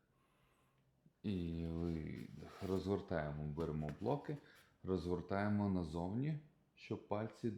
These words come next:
е, долоні дивилися до неба. Плечі не підіймаємо, не сутулимось. І тягнемось прямо за спину, за спину блоками. Вдих. Е,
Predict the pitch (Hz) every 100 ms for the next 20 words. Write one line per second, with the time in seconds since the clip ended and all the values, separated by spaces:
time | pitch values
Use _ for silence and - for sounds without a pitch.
0 | - 104 95 82 92 104 120 101 87 90
1 | 98 - 92 92 90 80 - 104 107 107
2 | 104 101 - 92 98 107 120 120 107 120
3 | 139 - - 87 80 78 - - - -
4 | - - 107 98 101 104 117 131 - -
5 | - _ - 98 101 90 90 104 - -
6 | 101 87 85 85 - 87 85 78 76 76
7 | 76 71 76 82 110 147 - - _ -
8 | - _ _ _ _ _ _ - 85 82
9 | 78 80